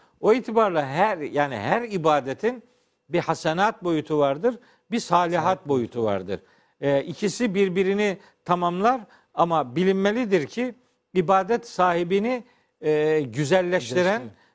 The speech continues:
Speaker 1: ve ibadet bir fesadı, bir olumsuzluğu, bir yanlışlığı gidermeyi, e, e, hedefleyen önemli, e, ritüel parçacıklarıdır.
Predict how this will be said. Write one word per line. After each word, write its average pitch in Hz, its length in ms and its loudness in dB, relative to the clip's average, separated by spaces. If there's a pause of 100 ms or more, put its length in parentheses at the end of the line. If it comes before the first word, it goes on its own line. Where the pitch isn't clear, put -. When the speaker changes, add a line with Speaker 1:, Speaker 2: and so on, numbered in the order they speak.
(100)
Speaker 1:
ve 156 260 2
ibadet 175 560 2 (140)
bir 175 220 0
fesadı, 170 680 0 (300)
bir 185 120 4
olumsuzluğu, 165 800 -2
bir 170 60 0
yanlışlığı 160 680 0 (360)
gidermeyi, 165 680 2
e, 131 160 -2 (580)
e, 120 220 -4
hedefleyen 175 680 0 (240)
önemli, 185 460 0
e, 156 500 2
ritüel 165 480 2 (420)
parçacıklarıdır. 147 1000 -2